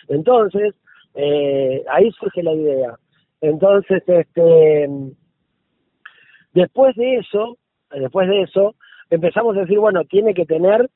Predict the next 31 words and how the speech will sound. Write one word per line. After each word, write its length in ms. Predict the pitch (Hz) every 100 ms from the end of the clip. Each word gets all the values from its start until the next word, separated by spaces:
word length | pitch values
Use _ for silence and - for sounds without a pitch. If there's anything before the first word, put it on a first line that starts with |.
| - - -
una, 500 | 160 185 180 165 156
una 160 | 175 190
hinchada, 340 | 175 214 254
pero 240 | 185 156
en 140 | 147 143
la, 80 | -
en 200 | 151 151
la 160 | 147 143
cancha, 680 | 240 214 160 - 151 131 - _ _ _ -
en 120 | 156
la 140 | 156
cancha, 480 | 156 220 185 131 139
o 100 | 120
sea, 240 | 120 147 135
que, 220 | 147 151 -
que, 200 | 147 147
que 120 | 160
no 140 | 185
sea 400 | - 220 202 160 - _ -
solamente 520 | 185 180 190 180 170
para 280 | 156 156 151
la 160 | 151
tele, 400 | - 170 143 127
que 120 | -
lo 140 | 139 139
sienta 640 | - 220 208 180 151 143 -
el, 320 | 147 139 123 _ _ _ _
que 80 | 151
lo 100 | 151
sienta 300 | 247 262 208
el, 120 | 165